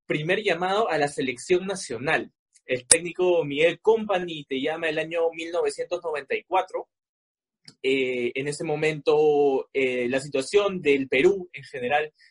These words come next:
era una situación muy complicada. Nos estábamos recuperando de años de mucha crisis, eh, económica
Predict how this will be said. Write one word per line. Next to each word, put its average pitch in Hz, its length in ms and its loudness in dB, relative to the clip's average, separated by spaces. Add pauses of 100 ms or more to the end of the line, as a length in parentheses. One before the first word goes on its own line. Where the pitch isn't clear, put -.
era 151 140 -2
una 156 100 -6
situación 151 560 -2
muy 160 160 -2
complicada. 147 600 2
Nos 147 160 -4
estábamos 147 420 0
recuperando 143 680 0
de 131 200 0 (160)
años 143 280 -8
de 120 160 -8
mucha - 320 -10 (140)
crisis, 147 760 -12
eh, 127 240 0
económica 139 680 2